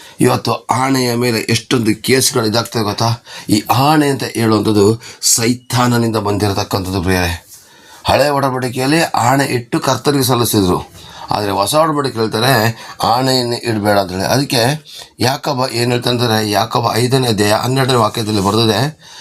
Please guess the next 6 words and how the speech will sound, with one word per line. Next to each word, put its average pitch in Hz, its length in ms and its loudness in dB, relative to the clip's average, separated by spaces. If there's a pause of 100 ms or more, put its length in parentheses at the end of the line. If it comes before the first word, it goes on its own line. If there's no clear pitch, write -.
(200)
"ಮುಖ್ಯವಾಗಿ 147 760 0
ಸ-, - 220 -6
ನನ್ನ 139 280 2
ಸಹೋದರರೇ, 120 640 0 (340)
ಆಣೆಯನ್ನು 135 640 0
ಇಡಲೇಬೇಡಿರಿ. 123 1400 2